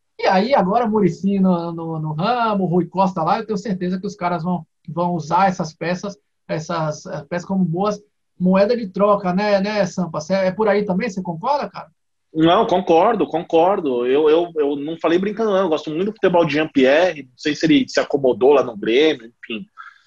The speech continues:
Speaker 2: Às vezes tem alguma coisa extracampo que a gente não tem acesso, que a gente não sabe. Mas eu,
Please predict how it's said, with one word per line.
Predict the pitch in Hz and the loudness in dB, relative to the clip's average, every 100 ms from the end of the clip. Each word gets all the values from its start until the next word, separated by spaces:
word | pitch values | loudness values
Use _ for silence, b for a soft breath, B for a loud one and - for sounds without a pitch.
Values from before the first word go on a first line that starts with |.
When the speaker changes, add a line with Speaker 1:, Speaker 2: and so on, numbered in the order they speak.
| B | B
Speaker 2:
Às | 110 | 2
vezes | 139 147 | 2 4
tem | |
alguma | 143 147 | 2 2
coisa | 139 143 139 | 2 4 4
extracampo | - 139 - 139 135 127 | 2 -2 0 0 2 0
que | 135 | 0
a | |
gente | 127 127 131 | 0 -2 -4
não | 127 | -4
tem | 127 127 | 0 0
acesso, | 107 - 117 147 - | -2 0 2 2 0
que | 123 | -8
a | |
gente | - | -8
não | 123 110 | -8 -4
sabe. | - 120 151 135 - _ b b - | 0 2 2 0 -2 _ b b -2
Mas | |
eu, | 113 | 2